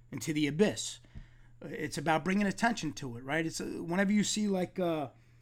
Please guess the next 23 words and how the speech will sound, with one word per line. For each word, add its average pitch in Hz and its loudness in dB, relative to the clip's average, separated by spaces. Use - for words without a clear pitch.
these 175 0
stories 185 4
that 160 0
we 175 0
all 170 2
hear 180 0
about, 143 -2
like 139 -8
that 131 -8
Tiger 156 0
King 156 -2
whack 147 0
<laughs> - -6
job, 190 0
you 170 2
know, 156 -2
and, 135 -6
uh, 135 -4
what 143 -4
was 202 2
the 196 2
other 202 2
one, 208 -2